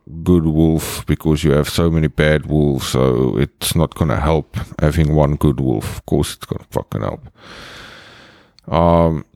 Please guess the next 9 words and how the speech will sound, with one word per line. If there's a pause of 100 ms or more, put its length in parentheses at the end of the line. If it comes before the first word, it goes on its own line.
(1300)
the
thing
is
that
you
would
like
to, (2500)
like,